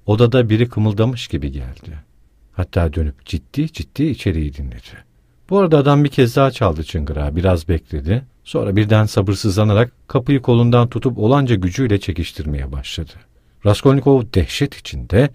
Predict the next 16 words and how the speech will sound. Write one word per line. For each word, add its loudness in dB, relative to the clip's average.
yuvasında 4
zıplamakta 0
olan 4
sürgüye 0
bakıyor, 2
neredeyse 4
korkuyla 2
kopup -4
çıkmasını -2
bekliyordu. -10
Adam 4
kapıya 4
öylesine 2
güçlü -2
asılıyordu -4
ki 0